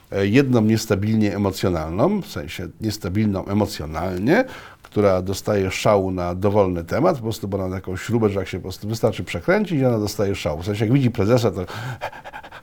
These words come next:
jest spokojna, a kiedy nie widzi prezesa, wtedy dostaje szału i każdego mo-, każdemu może być krzywdę jakąś dużą. To jest jedna z tych osób, pewnie wiecie, o kim mówię,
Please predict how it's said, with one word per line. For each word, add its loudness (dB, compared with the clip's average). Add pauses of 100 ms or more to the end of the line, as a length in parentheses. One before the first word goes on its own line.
(220)
jest -2
spokojna, 0
a 0
kiedy 0
nie 6
widzi 4
prezesa, 4
wtedy 2
dostaje -2
szału 4
i 4
każdego 4
mo-, -4
każdemu 2
może 4
być -2
krzywdę 2
jakąś -2
dużą. 0 (840)
To -8
jest 0
jedna 2
z -8
tych -6
osób, 0
pewnie -2
wiecie, 2
o 0
kim -8
mówię, 4